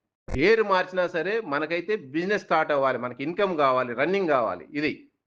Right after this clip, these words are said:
పేరు ఒక్కటి ట్రాన్స్‌ఫార్మ్ అవ్వండి, మీరు మారండి. నేను మారా, మీరు కూడా మీ మైండ్‌లో మార్చుకోండి,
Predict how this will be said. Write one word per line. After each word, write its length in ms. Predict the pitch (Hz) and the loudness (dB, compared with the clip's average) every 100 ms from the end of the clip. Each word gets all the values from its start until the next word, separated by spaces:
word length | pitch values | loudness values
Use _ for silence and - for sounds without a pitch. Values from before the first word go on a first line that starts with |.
| _ _ 165 | _ _ -4
పేరు 220 | 185 196 | 2 2
ఒక్కటి 460 | - - 214 190 | 2 -2 -4 -4
ట్రాన్స్‌ఫార్మ్ 640 | 165 147 165 196 - 190 175 | -4 0 0 0 0 0 2
అవ్వండి, 340 | 147 147 139 | 2 2 0
మీరు 220 | 139 139 | -4 -4
మారండి. 400 | 123 127 143 135 | -2 0 0 -2
నేను 240 | 123 143 151 | -2 -2 2
మారా, 340 | 143 160 131 - _ _ _ | 2 2 0 -4 _ _ _
మీరు 220 | 135 170 175 | -4 -2 0
కూడా 280 | 170 208 262 - _ 143 | 2 2 0 -10 _ -4
మీ 100 | 151 | -2
మైండ్‌లో 360 | 139 160 196 | 0 0 -2
మార్చుకోండి, 1040 | 143 127 143 - - 127 117 131 117 82 | -2 0 0 -4 -8 -6 -4 -4 -4 -8